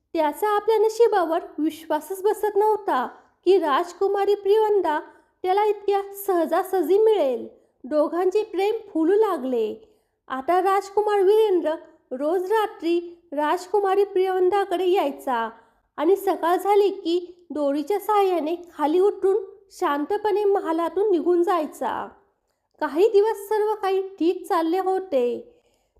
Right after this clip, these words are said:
ते दोघे रात्री भेटायचे आणि प्रेम करायचे. अशा रीतीने दोघांचेही जीवन मजेत चालले होते.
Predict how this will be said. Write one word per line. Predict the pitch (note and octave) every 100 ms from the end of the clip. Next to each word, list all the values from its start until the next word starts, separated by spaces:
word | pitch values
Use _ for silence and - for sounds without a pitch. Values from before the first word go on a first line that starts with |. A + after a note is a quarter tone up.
| F4+
ते | F#4+
दोघे | G#4+ F#4 A4
रात्री | G4 C#4+ - G4
भेटायचे | F#4+ G4+ G4+ F4 - E4 G4 - _ -
आणि | D4+ F#4
प्रेम | A4 E4+ F#4 G4+
करायचे. | G4+ G4+ D#4 C4+ - C#4 A3+ G3+ - _ _ _ _
अशा | B3 B3 G4
रीतीने | G4+ A4 G#4 F4 E4+ - _ -
दोघांचेही | B3+ D4 D4+ F4 F4 G#4 G4+
जीवन | F#4+ G4 F4+ F4+ F#4+ - -
मजेत | C#4 B3+ D#4+
चालले | - G4 F4 F4
होते. | F4+ G4+ G4+ D4+ B3 A3 G#3